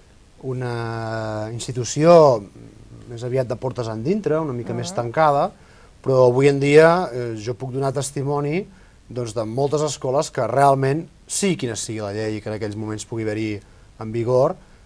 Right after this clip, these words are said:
Speaker 1: doncs, aposten clarament per una
Speaker 2: Mhm.
Speaker 1: formació molt adreçada i molt orientada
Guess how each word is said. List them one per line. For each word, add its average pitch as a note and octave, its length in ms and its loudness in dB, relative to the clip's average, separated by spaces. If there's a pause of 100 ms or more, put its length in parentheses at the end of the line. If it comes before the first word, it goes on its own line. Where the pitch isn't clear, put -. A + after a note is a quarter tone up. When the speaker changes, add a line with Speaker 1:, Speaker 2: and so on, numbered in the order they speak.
(120)
Speaker 1:
doncs, B2 220 -6
aposten C#3 460 -2
clarament C#3+ 580 0 (420)
per C3+ 100 0
una C3+ 140 -2
Speaker 2:
Mhm. F#3 60 -8
Speaker 1:
formació C#3 640 -2
molt D3 440 2
adreçada C#3+ 680 -4 (100)
i B2+ 80 -10
molt C3+ 400 -2
orientada C3 640 -2